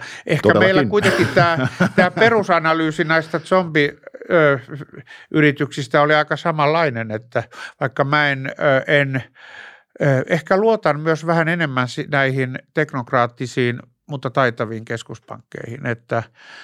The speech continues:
Speaker 1: tota, en suhtaudu yhtä synkkämielisesti tulevaisuuteen, mutta mä näen Euroopan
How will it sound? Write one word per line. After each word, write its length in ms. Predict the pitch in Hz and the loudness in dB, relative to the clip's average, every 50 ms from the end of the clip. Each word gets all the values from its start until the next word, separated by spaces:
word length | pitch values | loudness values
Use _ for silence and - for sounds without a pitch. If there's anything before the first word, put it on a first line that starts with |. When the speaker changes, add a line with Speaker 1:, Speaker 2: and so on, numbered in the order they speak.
| - _ _ | -20 _ _
Speaker 1:
tota, 420 | - - 120 117 - 131 120 117 120 - - - - - | -8 -8 -8 -4 -2 0 0 0 -2 -6 -16 -20 -14 -4
en 220 | - 156 147 143 139 | 0 0 0 0 0
suhtaudu 720 | 160 165 151 160 - 147 135 139 131 135 139 139 - _ - | 0 0 0 2 2 2 2 2 2 0 -2 -2 -2 _ 0
yhtä 500 | 190 175 151 - - - 139 127 127 - _ _ _ _ | 2 2 2 0 0 2 2 2 2 -2 _ _ _ _
synkkämielisesti 1040 | - - 170 165 156 160 - 147 131 131 131 123 120 120 120 120 123 120 117 - 123 - - | -4 -2 -2 -2 -2 -2 -2 -2 0 0 0 -2 0 0 -2 -4 -4 -8 -8 -10 -12 -8 -2
tulevaisuuteen, 880 | 151 143 135 127 123 123 117 113 - - 135 123 117 - 139 127 120 120 | 0 2 2 2 2 0 0 0 -2 -4 -8 -6 -4 -2 0 0 0 0
mutta 420 | 120 120 117 120 - - 127 123 - - - - - - _ - | -4 -8 -8 -8 -2 0 0 0 0 -6 -20 -20 -20 -20 _ -4
mä 100 | 143 135 | -4 -2
näen 260 | 131 143 139 139 139 | 0 2 0 2 2
Euroopan 600 | 151 160 160 151 143 127 117 - 131 127 127 - | 2 2 4 4 2 2 2 0 -2 -2 -2 -10